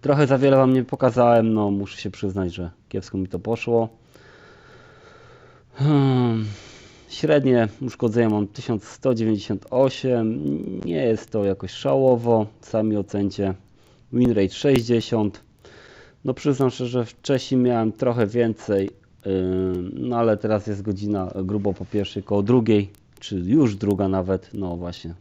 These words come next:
koło drugiej, już prawie w pół do trzeciej. Także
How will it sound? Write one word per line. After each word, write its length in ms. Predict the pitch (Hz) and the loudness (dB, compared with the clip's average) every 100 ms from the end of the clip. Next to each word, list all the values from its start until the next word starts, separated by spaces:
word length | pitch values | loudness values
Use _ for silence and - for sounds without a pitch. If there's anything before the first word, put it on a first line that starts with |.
| - | -16
koło 200 | - 90 | -10 -6
drugiej, 340 | 95 90 87 - - - - - - _ | -4 -6 -8 -12 -20 -20 -20 -20 -20 _
już 160 | - - _ _ _ _ | -20 -20 _ _ _ _
prawie 240 | 117 104 98 | -2 0 0
w 60 | |
pół 160 | - 104 | -4 -4
do 100 | 101 | -4
trzeciej. 420 | - 95 - 78 - - - _ _ _ _ - | -2 -4 -4 -10 -12 -20 -20 _ _ _ _ -8
Także 380 | 98 101 92 | -6 -4 -4